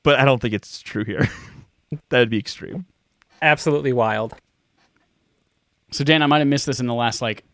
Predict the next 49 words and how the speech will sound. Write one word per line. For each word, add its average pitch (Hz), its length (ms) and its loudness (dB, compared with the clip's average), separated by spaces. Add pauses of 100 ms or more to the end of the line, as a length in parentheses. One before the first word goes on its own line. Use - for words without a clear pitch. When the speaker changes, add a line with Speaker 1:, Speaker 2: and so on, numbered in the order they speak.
(340)
Speaker 3:
one 139 500 2
minute 120 220 -2
that 117 100 -2
I - 20 0
was 120 120 -2
messing 123 240 -4
around 123 120 -2
with 117 60 -6
my 113 80 -2
headphones. 117 380 -4
What 156 180 4
was 147 160 0
your 196 220 8
overall 135 360 2
take 127 220 -4
from 120 160 -6
the, 113 240 -4
the 131 140 -8
conference? 110 420 -8 (1080)
Speaker 2:
Uh, 190 340 8
my 165 220 4
overall 190 360 6
take, 175 280 2
I 156 160 4
would 165 160 2
give 147 180 6
it, 143 160 2 (340)
I 214 120 8
would 226 120 6
give 170 180 4
it 156 60 6
a 151 40 4
solid 135 340 2
nine. 120 420 -2 (520)
A 139 100 2
nine 143 260 6
out 131 100 4
of 131 80 4
ten. 120 340 2
Uh, 127 720 2 (180)
I 160 100 6
didn't, 175 440 2 (120)
I 151 100 2
didn't 165 200 0
care 151 220 4
for 151 180 2
absolutely 139 720 0
every 135 400 0
game 131 500 -2